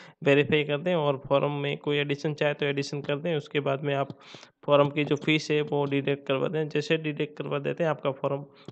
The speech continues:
कंप्लीट हो जाएगा। इस तरह है जो फॉर्म आपको प्रोसेस करना है,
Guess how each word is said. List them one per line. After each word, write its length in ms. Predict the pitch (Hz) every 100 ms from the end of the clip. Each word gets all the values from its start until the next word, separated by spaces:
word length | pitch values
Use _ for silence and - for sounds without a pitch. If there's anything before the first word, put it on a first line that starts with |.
| -
कंप्लीट 320 | 143 139 139
हो 100 | 139
जाएगा। 280 | 147 147 -
इस 180 | 143 -
तरह 140 | 147
है 140 | 139 139 - -
जो 120 | 143
फॉर्म 320 | 135 139 135
आपको 240 | 127 - 143
प्रोसेस 420 | - 131 - 135
करना 300 | - 135 135
है, 100 | 147